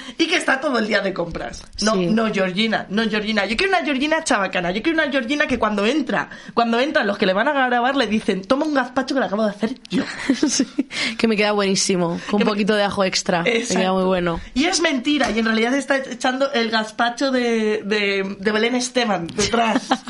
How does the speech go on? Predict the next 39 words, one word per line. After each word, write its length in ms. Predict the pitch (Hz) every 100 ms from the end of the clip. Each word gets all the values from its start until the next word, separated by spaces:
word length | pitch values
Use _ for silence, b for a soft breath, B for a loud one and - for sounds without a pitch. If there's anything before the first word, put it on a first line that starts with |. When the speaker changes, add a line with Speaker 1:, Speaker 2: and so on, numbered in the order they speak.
| -
Speaker 2:
<laughs> 260 | - -
Speaker 1:
¿Sabes? 300 | - 277 262
Yo 100 | 262
esa 180 | 359 381
es 80 | 339
la 140 | 320 285
Georgina 460 | 247 214 254 240
Speaker 2:
Ojalá. 200 | 214 185
Speaker 1:
que 60 | 175
quería. 300 | 165 180 165
Yo 120 | 226 254
quería 220 | 294 311
una 140 | 302
Georgina 360 | 247 233 254 285
de 60 | 214
verdad, 180 | 202 226
una 140 | 370
Georgina 480 | 359 294 233 302 330 - B B
que 100 | 254
se 120 | 240
saque 260 | 269 269 330
las 260 | 269 208
bragas 480 | 202 240 233 185 175
de 120 | 202
dentro 320 | 214 214 247 254
del 140 | 220
pantalón, 500 | 214 202 196 190 185 170
Speaker 2:
Como 160 | 190
Rafa 140 | 185 220
Speaker 1:
delante 260 | 220 175
Speaker 2:
Nadal. 160 | 220 208
Speaker 1:
de 20 | 196
cámara. 480 | 208 202 190 185 233
Exacto. 400 | 226 - 240 233
Speaker 2:
Claro. 400 | 170 147 170 - B B B B B B - -
Speaker 1:
Una 220 | 240 339
Georgina, 640 | 330 311 247 311 359 359 -
eh, 440 | 214 214 214 196 190
real. 460 | 202 202 185 -